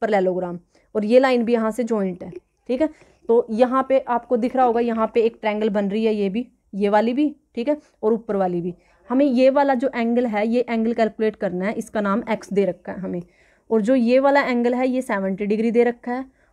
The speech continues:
और एक एंगल ये है जो हमारा वन ट्वेंटी डिग्री दे रखा है। तो अब देखिए हम इसको कैसे सॉल्व करते हैं। तो अब यहाँ पे देखो आप पहले,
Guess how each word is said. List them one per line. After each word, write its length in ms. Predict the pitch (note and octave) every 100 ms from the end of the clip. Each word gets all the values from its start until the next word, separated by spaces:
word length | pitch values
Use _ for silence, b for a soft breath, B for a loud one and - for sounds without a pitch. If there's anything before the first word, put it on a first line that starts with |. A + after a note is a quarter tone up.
| -
और 220 | A3 A#3+
एक 360 | B3+ A3+ B3+ -
एंगल 300 | B3 A#3+ B3+
ये 220 | A3 G#3+
है 180 | A3 A#3+
जो 180 | A3 A#3
हमारा 300 | A3 A3 A3+
वन 240 | A3 G#3
ट्वेंटी 340 | G3+ G3 G3+
डिग्री 360 | G#3 G3+ B3 E4 _ -
दे 160 | F#3 G3
रखा 280 | F#3+ - F3+
है। 120 | F#3 b b b -
तो 60 |
अब 200 | - C4
देखिए 340 | A#3+ A#3 A3+ G#3+
हम 120 | A3+
इसको 200 | A3 B3+
कैसे 300 | A#3+ G#3+ G#3
सॉल्व 280 | G#3+ G#3 C#4+ _
करते 260 | G#3 G3 G3
हैं। 180 | F3+ F#3 b b _
तो 40 | A3+
अब 160 | A3+
यहाँ 260 | B3+ B3+ B3+
पे 80 | C4+
देखो 280 | G#3+ - G3
आप 160 | F#3+ G3
पहले, 320 | F#3+ G#3